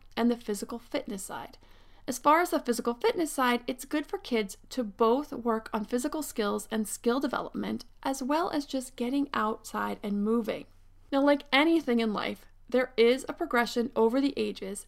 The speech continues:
and studies have shown that kids that are pushed in sports too early tend to either burn out, get injured, or both. Now, since this episode isn't an episode about competition in sports, I don't want to take time here going deep into that.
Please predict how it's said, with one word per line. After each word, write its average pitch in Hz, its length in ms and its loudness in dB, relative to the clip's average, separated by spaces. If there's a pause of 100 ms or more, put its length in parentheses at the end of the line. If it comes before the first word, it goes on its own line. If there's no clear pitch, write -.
(140)
and 240 160 -2
studies 247 460 -2
have 381 120 -6
shown 240 320 0
that - 140 0
kids - 300 -8
that 392 120 -2
are 359 80 0
pushed - 440 -6
in 247 120 0
sports 240 440 -4
too 254 280 -6
early 247 440 -2 (420)
tend 339 340 -2
to - 140 -2
either 233 180 2
burn 254 320 0
out, 214 360 -2 (400)
get 254 220 4
injured, 311 400 2 (100)
or 233 100 2
both. 220 640 0 (560)
Now, 254 140 4
since 392 260 -2
this 339 240 -2
episode 240 460 -2 (180)
isn't 285 320 2
an 277 100 4
episode 233 460 0
about 208 340 -2
competition 202 520 -8
in 202 100 -4
sports, 226 440 -2
I 233 120 -4
don't 269 180 0
want 285 140 4
to 269 80 2
take 220 280 -4
time 220 320 -4
here 247 160 -2
going 226 300 -4
deep 208 320 -6
into 214 300 -2
that. - 300 -8